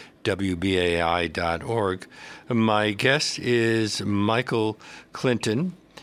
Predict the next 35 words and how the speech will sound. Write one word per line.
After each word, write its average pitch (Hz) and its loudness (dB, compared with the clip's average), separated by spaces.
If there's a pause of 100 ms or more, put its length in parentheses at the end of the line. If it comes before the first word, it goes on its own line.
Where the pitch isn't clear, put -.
(200)
and 101 2
his 98 0
book 135 -2
is 101 -2
Roar 113 0
Into 113 -2
the 92 -2
Second 113 -2
Half 92 -2
of 92 -4
Your 87 -2
Life, 85 -4
published 98 -6
by 82 -2
Atria. 98 -2 (540)
And 123 0
we 131 4
are 123 2
taking 151 -2
your 139 0
calls. 139 -2 (280)
Our 107 0
number 139 2
here 117 2
is 110 -2
two 139 0
one 117 0
two, 143 -2
two 175 0
zero 101 0
nine, 87 -2
two 113 -2
eight 98 -2
seven 87 -2
seven. 85 -4